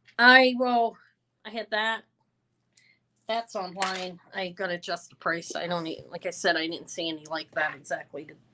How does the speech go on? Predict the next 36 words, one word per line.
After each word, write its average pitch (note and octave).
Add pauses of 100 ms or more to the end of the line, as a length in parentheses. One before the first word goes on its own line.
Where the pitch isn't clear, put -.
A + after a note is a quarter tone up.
(200)
some C4
of C4
them A#3
go G#3+
really G3
high F#3+
and E3+
some F3
go E3
mid-range D#3+ (440)
on E3+
the D#3
jewelry. E3
It -
depends. E3 (400)
All E4
right, E4
that's D4
it C#4+
for C4
today. G#3+
I C4
will D4
be B3+
back. A#3+ (880)
<clears throat> A3+
I'll C#4
invoice G#3+
tonight. D#3+ (1000)
I'll A3
have A3+
a G#3
haul A3
video G#3+
on G3+
Saturday. G#3